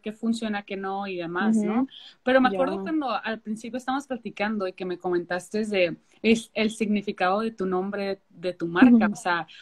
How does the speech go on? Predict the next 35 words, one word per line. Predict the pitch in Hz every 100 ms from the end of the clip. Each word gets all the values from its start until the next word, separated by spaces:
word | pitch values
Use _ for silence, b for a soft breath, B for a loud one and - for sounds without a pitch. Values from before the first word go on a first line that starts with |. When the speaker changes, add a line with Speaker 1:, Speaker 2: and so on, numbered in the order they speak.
| B
Speaker 1:
Ocho | - 214 269
Raíces, | 269 214 226 294 269
y |
se | 233
me | 214
hizo | 226
algo | 247 254 269
súper | - 294 294 285 277
padre, | - 220 214 202 220 b b
y | -
no | 220 220
sé | 254
si | 240
lo |
Speaker 2:
Ajá. | 208
Speaker 1:
quieras | 208 226
compartir | 226 196 185 - 202 180
ahorita. | 175 190 - 170 165 139 _ _ - 214
Speaker 2:
Sí, | 285 285 262
so, | 262 247 190
el | 233 233
nombre | 240 277
de | 302 294 233 220
Ocho | 220 -
Raíces, | 254 220 226 302 339 -
ah, | 214 196
más | 190 202 -
que | 240
nada | 220 226 233
lo | 214
hice | 190 - 220
como | 220 185
por | 196 190
mi |
familia. | 190 190 196 214 330